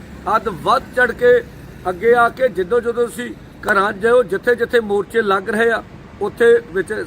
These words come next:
ਸ਼ਾਮਲ ਹੋ ਕੇ ਸਾਡਾ ਸਹਿਯੋਗ ਦਿਓ ਔਰ ਸਾਰਿਆਂ ਦਾ ਅੱਜ ਦੇ ਬੰਦ ਵਿੱਚ ਸ਼ਾਮਲ ਹੋਣ ਲਈ ਅਸੀਂ ਪਹਿਲਾਂ ਹੀ ਧੰਨਵਾਦ ਕਰਦੇ ਹਾਂ। ਕੋਈ ਵੀ ਅਦਾਰਾ ਜਿਹੜਾ ਵਾ ਅੱਜ ਖੁੱਲ੍ਹਣਾ ਨਹੀਂ ਚਾਹੀਦਾ, ਸਾਡੀ ਸਾਰੇ ਪੰਜਾਬੀਆਂ ਨੂੰ ਅਪੀਲ ਆ।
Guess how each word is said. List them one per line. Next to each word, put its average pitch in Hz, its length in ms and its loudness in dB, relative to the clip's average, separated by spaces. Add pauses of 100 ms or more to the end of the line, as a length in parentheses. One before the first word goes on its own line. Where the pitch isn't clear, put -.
ਸ਼ਾਮਲ 196 340 -2
ਹੋ 214 140 -2
ਕੇ 220 260 0 (380)
ਸਾਡਾ 202 280 0
ਸਹਿਯੋਗ 202 460 -2
ਦਿਓ 233 340 4 (400)
ਔਰ 233 140 2
ਸਾਰਿਆਂ 269 720 0
ਦਾ 240 180 2
ਅੱਜ 226 120 -4
ਦੇ 233 140 0
ਬੰਦ 214 320 -4
ਵਿੱਚ 214 180 -8
ਸ਼ਾਮਲ 202 380 -2
ਹੋਣ 196 140 -2
ਲਈ 208 120 -2
ਅਸੀਂ 202 240 -2
ਪਹਿਲਾਂ 233 260 2
ਹੀ 208 100 -4 (360)
ਧੰਨਵਾਦ 202 360 0 (100)
ਕਰਦੇ 214 280 0
ਹਾਂ। 240 180 2 (360)
ਕੋਈ 277 260 6
ਵੀ 285 160 -2 (100)
ਅਦਾਰਾ 208 380 0
ਜਿਹੜਾ 190 240 -2
ਵਾ 214 140 0
ਅੱਜ 233 160 -6
ਖੁੱਲ੍ਹਣਾ 208 360 -2
ਨਹੀਂ 220 140 -8
ਚਾਹੀਦਾ, 196 340 -2
ਸਾਡੀ 185 380 -2 (380)
ਸਾਰੇ 247 240 4
ਪੰਜਾਬੀਆਂ 175 480 -2
ਨੂੰ 202 120 -4
ਅਪੀਲ 190 300 -6
ਆ। 185 120 -4